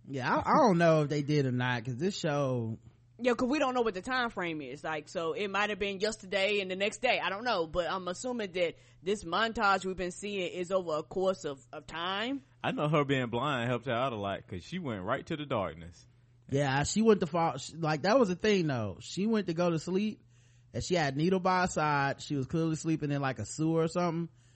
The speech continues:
Speaker 1: But before she went to sleep, she did look over her shoulder, like, "What was that?"
Speaker 2: Oh, yeah, she gonna be like that for a while.
Speaker 1: She gonna be like that for the rest of her life.
Speaker 2: Mm-hmm. 'Cause she don't, she, 'cause she know that anybody can come and try to fuck her up.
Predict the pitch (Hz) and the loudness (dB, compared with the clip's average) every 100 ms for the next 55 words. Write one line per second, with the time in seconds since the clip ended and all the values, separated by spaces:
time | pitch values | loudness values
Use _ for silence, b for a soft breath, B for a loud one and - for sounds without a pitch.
0 | b b b 120 113 - 170 196 208 202 | b b b -4 -4 0 0 2 0 0
1 | - 262 220 _ - - 156 160 170 165 | -4 -4 -4 _ -14 -8 0 2 2 2
2 | 165 175 170 180 160 123 117 165 127 107 | 2 2 2 0 2 0 2 0 0 -4
3 | - - - - _ _ _ b b b | -8 -20 -20 -20 _ _ _ b b b
4 | 269 269 185 311 285 202 180 175 247 180 | -4 -2 -6 -6 -4 -2 -4 -4 -6 -4
5 | 151 160 165 139 151 - 185 190 160 147 | -4 -4 -4 -8 -10 -4 2 4 6 6
6 | 139 139 127 98 104 113 123 120 117 95 | 4 0 0 -2 -2 -4 -4 -4 -4 -6
7 | 95 226 294 294 302 269 - 165 156 226 | -8 -8 -4 -4 -4 -8 -10 -14 -12 -10
8 | 175 147 151 - 160 - 240 208 190 185 | -8 -8 -10 -8 -8 -8 -10 -4 -2 -2
9 | 151 131 - 165 180 185 180 160 151 147 | -4 -8 -8 -8 -6 -6 -4 -4 -6 -8
10 | 151 143 147 143 135 135 131 120 | -10 -10 -10 -10 -12 -10 -10 -10